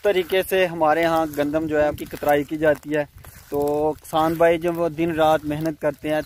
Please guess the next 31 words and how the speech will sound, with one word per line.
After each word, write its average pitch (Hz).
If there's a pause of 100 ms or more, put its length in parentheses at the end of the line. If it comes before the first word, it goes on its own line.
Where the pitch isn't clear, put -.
(120)
तब 170
जाके 156
जो 147
गंदम 143
है, 147 (400)
वो 139
मार्केट 143
में 147
जाती 143
है, 143
आप 139
लोगों 135
तक 139
पहुँचती 131
है। 139
तो -
आप 151
लोगों 175
ने 180
ज़रूर 165
बताना 165
है 165
कि 180 (220)
आपके 147
एरिया 151
में 156 (440)
गंदम 156
की 151
कटाई 147
और 151
कतराई 147